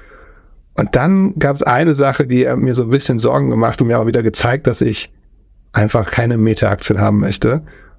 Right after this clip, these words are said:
Und so sagt er so, ja, also A I recommended content from accounts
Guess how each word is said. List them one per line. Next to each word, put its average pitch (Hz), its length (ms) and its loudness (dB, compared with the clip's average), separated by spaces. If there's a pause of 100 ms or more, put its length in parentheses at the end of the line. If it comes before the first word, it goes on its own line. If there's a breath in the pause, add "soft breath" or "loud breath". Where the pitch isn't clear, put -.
Und 107 100 0
so 127 100 0
sagt 131 240 0
er 131 100 0
so, 131 280 0 (440 soft breath)
ja, 117 180 2
also 120 220 0
A 131 480 0
I 170 260 2 (180)
recommended 139 680 0
content 143 720 0
from 120 200 -2
accounts 147 840 0